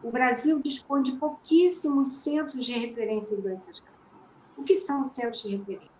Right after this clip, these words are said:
São espaços de excelência para diagnóstico e tratamento, não é? Então, é, o Brasil dispõe de poucos centros de referência. O Brasil tem uma legislação, é, de doenças raras que ainda é muito pouco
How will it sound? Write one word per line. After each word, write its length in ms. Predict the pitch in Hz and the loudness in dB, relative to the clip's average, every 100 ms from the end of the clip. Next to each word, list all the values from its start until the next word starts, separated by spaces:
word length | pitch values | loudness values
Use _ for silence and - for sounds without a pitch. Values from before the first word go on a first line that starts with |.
| - _ _ - - | -20 _ _ -20 -8
São 160 | 285 | -4
espaços 640 | 339 - - 302 320 302 | -2 -2 -2 -2 -2 -4
de 100 | 262 | -2
excelência 640 | 294 - 302 262 320 - 247 | -4 -4 -4 0 0 0 -4
para 220 | 240 233 | -4 -2
diagnóstico 920 | 220 220 208 202 220 302 - - - 320 | -2 -2 -2 -2 -2 -2 -6 -10 -8 -8
e 20 | |
tratamento, 600 | - 311 269 208 220 233 _ _ _ _ _ - - | -6 -8 -4 -4 -4 -8 _ _ _ _ _ -20 -10
não 80 | 190 | -4
é? 160 | 294 - - _ - | -4 -6 -20 _ -10
Então, 380 | 220 294 311 - 247 | 0 2 2 -2 -4
é, 260 | 247 240 233 | -2 -2 -4
o 40 | |
Brasil 380 | 240 240 247 339 | -2 0 2 0
dispõe 340 | 285 - 285 | -2 -4 -2
de 80 | 269 | -2
poucos 440 | 277 339 - 233 | 0 -2 -2 -8
centros 340 | - 247 226 208 | -6 -6 -6 -6
de 180 | 202 202 | -4 -2
referência. 340 | 202 196 - - _ _ _ _ - | -2 -6 -8 -20 _ _ _ _ -16
O 40 | 233 | -4
Brasil 320 | 269 262 311 - | -2 0 -2 0
tem 160 | 320 | 2
uma 160 | 320 269 | 4 2
legislação, 1040 | 247 233 220 202 190 190 220 247 277 208 - _ _ - | 0 -2 -6 -4 -6 -6 -6 -4 -2 -6 -10 _ _ -4
é, 320 | 196 202 190 | -2 0 0
de 140 | 214 | -2
doenças 440 | 202 196 196 185 - | 0 0 -2 -8 -6
raras 360 | 233 269 262 | -2 -2 -2
que 100 | - | -4
ainda 260 | 285 302 320 | -2 2 2
é 140 | 311 | 4
muito 300 | 269 311 - | 4 2 0
pouco 280 | - 320 320 | -2 -2 -2